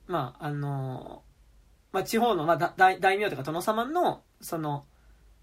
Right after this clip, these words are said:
まあ、妻たちっていうのが一斉に処刑されるんだけど、で、なんかその中に実は忍者が一人、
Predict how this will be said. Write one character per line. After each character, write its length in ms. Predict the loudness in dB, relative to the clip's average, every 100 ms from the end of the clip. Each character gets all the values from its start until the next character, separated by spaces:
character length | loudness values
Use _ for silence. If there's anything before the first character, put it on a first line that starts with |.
| _
ま 180 | -2 -2
あ、 140 | -2 _
妻 220 | 2 4
た 100 | 4
ち 100 | 0
っ 40 | -6
て 140 | -4
い 20 |
う 40 | -4
の 60 |
が 200 | -4 -10 -12 -8
一 80 | -2
斉 120 | 0
に 80 | 0
処 100 | -2
刑 160 | -2
さ 100 | 0
れ 80 | 0
る 100 | 0
ん 180 | -2 -6
だ 80 | -12
け 80 | -10
ど、 280 | -10 -10 -10
で、 80 | -2
な 80 | -2
ん 40 |
か 60 | 0
そ 120 | 0
の 80 | 2
中 180 | 4 2
に 80 | 0
実 220 | 0 0
は 40 |
忍 160 | 2 2
者 120 | 2
が 80 | 0
一 60 | -2 -2
人、 200 | -2